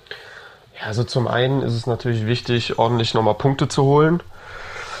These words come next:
Denn wenn die, wenn die Spieler, die man aufgestellt hat, gut punkten,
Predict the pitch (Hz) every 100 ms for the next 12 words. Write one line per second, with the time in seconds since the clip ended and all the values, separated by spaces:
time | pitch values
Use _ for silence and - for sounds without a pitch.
0 | - - 110 110 110 110 - 98 107 107
1 | 107 107 - 104 113 113 - 139 139 120
2 | 107 127 - 120 131 127 123 120 123 107
3 | - 135 135 131 127 120